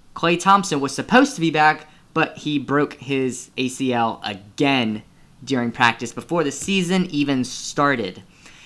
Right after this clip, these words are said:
And so it's gonna be a rough challenge for the Golden State Warriors to make their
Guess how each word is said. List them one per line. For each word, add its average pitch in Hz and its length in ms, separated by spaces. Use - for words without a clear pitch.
And 147 120
so 147 260
it's 143 120
gonna 156 120
be 147 100
a 131 60
rough 156 220
challenge 165 380
for 147 120
the 135 60
Golden 143 180
State 135 200
Warriors 127 500
to - 220
make 143 380
their 120 540